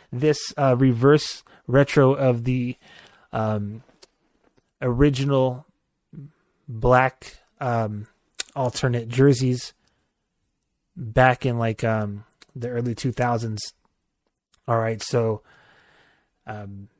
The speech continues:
back in the early two thousands, this is when we still, um, this is right before they changed it to the Reebok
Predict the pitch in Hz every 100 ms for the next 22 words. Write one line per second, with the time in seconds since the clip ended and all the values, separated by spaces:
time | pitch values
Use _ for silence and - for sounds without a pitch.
0 | - 123 131 113 107 113 160 185 170 185
1 | 180 139 123 117 127 123 117 - 127 120
2 | 117 113 123 110 107 104 104 107 123 131
3 | 113 127 113 120 - 123 120 117 113 -
4 | 113 - - 123 113 127 113 - 135 120
5 | 117 117 123 117 110